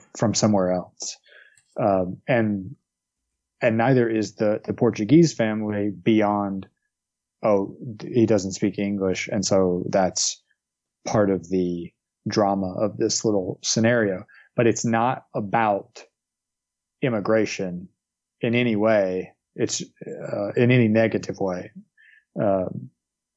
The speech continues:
it's just like, these are members of the community, um, which is, like I said, just nice to see in, in a major Hollywood film, naturalizing and normalizing that. Um,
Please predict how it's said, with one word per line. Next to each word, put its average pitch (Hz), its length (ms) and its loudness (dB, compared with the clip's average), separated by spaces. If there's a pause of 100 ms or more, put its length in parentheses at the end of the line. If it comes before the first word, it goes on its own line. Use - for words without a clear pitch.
(340)
it's - 180 2
just 113 200 0
like, 95 280 0
these 110 240 6
are 104 220 2
members 98 440 -2
of 92 200 -2
the 95 100 -4
community, 92 720 -2 (640)
um, - 480 -2 (880)
which 113 240 4
is, 101 220 0
like 110 160 2
I - 20 -2
said, 95 240 -2
just 117 200 -2
nice 104 320 0
to 104 80 -2
see 104 200 2
in, 98 240 0
in 117 140 0
a 98 40 2
major 101 300 2
Hollywood 98 480 2 (300)
film, 127 560 2 (540)
naturalizing 110 720 0
and 101 120 -4
normalizing 104 640 -4
that. 117 200 -2 (1080)
Um, 135 400 -2